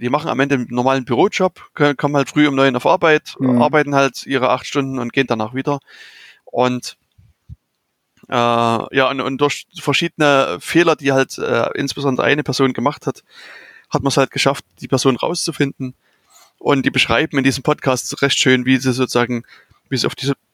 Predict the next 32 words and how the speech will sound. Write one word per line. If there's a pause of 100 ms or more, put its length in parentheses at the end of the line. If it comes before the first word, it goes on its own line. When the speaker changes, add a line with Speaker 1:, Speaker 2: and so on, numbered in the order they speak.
(340)
Speaker 1:
Person
gestoßen
sind
und
auch
was
für
andere (720)
Hacking-Versuche
noch
unternommen
worden
sind.
Also
diese
Gruppe,
also
die, (260)
die
nennen
sich
apt
achtundzwanzig, (560)
also
A
P
T
steht
für
Advanced
Persistent
Threat.